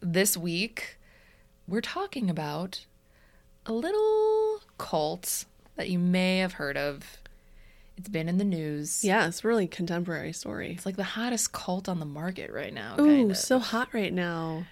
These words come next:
Speaker 1: It's the cult that is Love Has Won.
Speaker 2: That's right. On today's episode, we are going to get into my favorite topic of all time,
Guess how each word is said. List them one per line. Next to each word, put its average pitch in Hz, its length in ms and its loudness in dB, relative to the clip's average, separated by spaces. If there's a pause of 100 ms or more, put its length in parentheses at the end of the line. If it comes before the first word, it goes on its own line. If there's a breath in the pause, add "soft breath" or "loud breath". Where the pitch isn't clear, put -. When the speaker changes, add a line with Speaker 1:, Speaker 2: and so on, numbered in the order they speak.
(120)
Speaker 1:
It's 180 200 -4
the 214 120 -2
cult 226 640 0 (260)
that 185 140 0
is 180 160 0
Love 180 340 0
Has 175 240 -8
Won. 151 400 -10 (100)
Speaker 2:
That's 185 240 2
right. 175 400 6
On 214 280 6
today's 247 320 6
episode, 220 640 8
we 214 200 4
are 233 120 2
going 233 300 2
to 247 140 -4
get 247 200 0
into 254 300 0
my 285 260 2
favorite 165 540 -4
topic 226 440 -4
of 269 100 0
all 277 200 0
time, 269 680 4